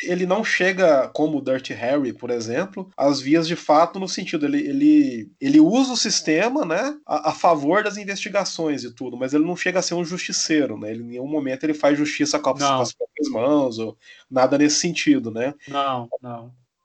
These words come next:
Speaker 1: Ele, ele trabalha com o sistema, né, a, e às vezes contra, é, determinadas, determinados estados de coisas que, no, no enten-, no
Speaker 2: É.
Speaker 1: entender dele, é,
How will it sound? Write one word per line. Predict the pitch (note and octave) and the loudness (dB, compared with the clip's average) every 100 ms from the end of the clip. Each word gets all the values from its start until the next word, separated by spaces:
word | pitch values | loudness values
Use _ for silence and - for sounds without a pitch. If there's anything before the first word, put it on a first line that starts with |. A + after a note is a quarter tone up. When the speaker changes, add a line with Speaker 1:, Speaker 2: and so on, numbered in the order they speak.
| _ - | _ 0
Speaker 1:
Ele, | C#3 | 2
ele | C3+ | 2
trabalha | C3+ D#3 D3 C3+ D#3+ F#3 | 2 4 4 4 4 4
com | - F3+ | 2 2
o | A3+ | 2
sistema, | - F#3 - D#3+ F3+ C#4+ D#4+ | 0 -2 -2 0 0 0 -2
né, | D#3+ G#3+ | 0 -2
a, | E4 E4+ - - C3 - | -4 -6 -8 -8 -10 -2
e | D3 | 4
às | D3+ D3 | 4 4
vezes | D3 F3+ G3 - | 0 0 -2 -8
contra, | - D#3+ G#3 C4+ - - - | -2 0 0 -4 -2 -2 -2
é, | D#3 D3+ C#3+ | -2 0 0
determinadas, | C#3 C#3 D3 C#3 D3 D#3 - | -2 -4 -4 -2 -2 -2 -6
determinados | - B2+ D3+ C#3+ D#3 | -10 -4 -2 0 0
estados | D#3 - D#3+ E3+ D3 | 0 2 2 2 -4
de | |
coisas | D3+ D3 C#3+ F#3+ A3+ A3+ - _ | -6 -2 0 0 -4 -6 -8 _
que, | - D3+ | -2 0
no, | D3+ | 0
no | D3 | -2
enten-, | D3 D#3+ D3+ | -2 -4 -4
no | - | -2
Speaker 2:
É. | D#3+ | 0
Speaker 1:
entender | G#3+ F3 D#3+ D3+ | 0 2 2 2
dele, | C3+ - C#3 D3 | -2 -4 -4 -4
é, | C#3 C3+ C3 B2+ | 0 2 4 2